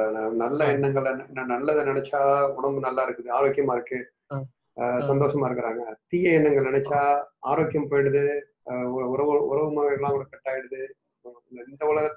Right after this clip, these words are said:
Speaker 1: துணியாலையும் வந்து லாஸ் ஆ-, லாஸ் வருது அப்படிங்கிறாங்க. அது, அது, அந்த, அது வந்து இந்த ஹதீஸ் சொல்லுதுங்களா? அது, அதுக்கும் அது சொல்லுங்க.
Speaker 2: இப்ப என்னன்னா, நம்ம ஒரு எண்ணத்தை நம்ம உருவாக்க முடியாது.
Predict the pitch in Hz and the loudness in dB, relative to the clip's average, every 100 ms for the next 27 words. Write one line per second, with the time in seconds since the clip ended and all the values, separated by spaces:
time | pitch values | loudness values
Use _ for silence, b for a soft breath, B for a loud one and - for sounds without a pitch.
0 | - 143 160 156 160 151 143 151 147 131 | -2 0 2 0 0 -2 -2 -4 -4 -4
1 | - 139 127 - 131 - 127 113 113 110 | -4 -6 -8 -8 -14 -14 -20 -16 -16 -16
2 | 110 _ _ _ _ _ _ b b b | -18 _ _ _ _ _ _ b b b
3 | b b - 156 - 160 160 180 180 175 | b b -4 -2 2 2 2 4 4 2
4 | 175 160 185 190 185 180 180 196 202 202 | 0 -2 2 2 2 0 0 0 0 0
5 | 165 156 160 156 151 143 120 151 160 _ | 0 0 -2 -2 -4 -2 -4 -6 -10 _
6 | 143 147 151 151 139 165 165 156 - 143 | -10 -6 -2 -2 -4 -6 -6 -6 -8 -14
7 | _ 147 139 190 202 202 202 190 165 175 | _ -6 2 4 4 4 2 2 2 4
8 | 180 175 175 175 208 233 - 208 175 175 | 6 6 6 6 6 4 4 2 2 2
9 | 180 180 233 180 170 165 156 160 147 127 | 4 4 6 4 2 -2 2 4 4 2
10 | 175 | 0